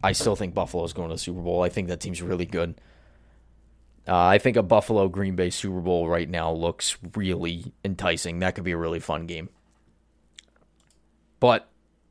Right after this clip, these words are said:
more on that next week. We're gonna record next, because we record on Saturdays now, or at least I generally record Saturday nights. Even if I record it Sunday morning, whatever. The next week's,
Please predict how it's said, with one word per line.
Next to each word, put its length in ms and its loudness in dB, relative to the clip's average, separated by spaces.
more 180 2
on 100 2
that 200 0
next 240 -6
week. 260 -6
We're 140 6
gonna 120 6
record 460 4
next, 360 0
because 680 8
we 100 4
record 420 4
on 140 4
Saturdays 680 0
now, 280 -12
or 120 4
at 100 8
least 180 4
I 60 6
generally 480 0
record 360 0
Saturday 420 2
nights. 420 -6
Even 240 2
if 120 4
I 20 6
record 380 6
it 20 0
Sunday 300 2
morning, 400 6
whatever. 440 8
The 140 -2
next 300 2
week's, 260 2